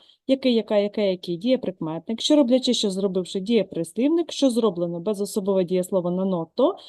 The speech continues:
що робити, що зробити, інфінітив. Час перевірити свої знання за допомогою онлайн-гри. Знайдіть дієприкметник. Правильно, заохочений. Знайдіть особове дієслово.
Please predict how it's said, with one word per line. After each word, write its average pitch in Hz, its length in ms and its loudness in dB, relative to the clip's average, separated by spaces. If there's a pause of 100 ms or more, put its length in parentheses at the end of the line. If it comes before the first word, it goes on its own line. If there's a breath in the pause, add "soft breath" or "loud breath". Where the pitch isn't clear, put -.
(140 loud breath)
що 254 180 4
робити, 196 320 0
що 170 180 -8
зробити, 285 580 -4 (160)
інфінітив. 196 720 -4 (840)
Час 466 360 0
перевірити 233 560 2
свої 190 340 -4
знання 180 540 -2 (120)
за 196 180 -2
допомогою 311 920 0 (720)
онлайн-гри. 190 840 -2 (580 soft breath)
Знайдіть 240 580 4
дієприкметник. 240 1000 2 (520)
Правильно, 175 580 -2 (100)
заохочений. 196 1000 0 (160)
Знайдіть 226 480 4
особове 320 480 4
дієслово. 214 840 0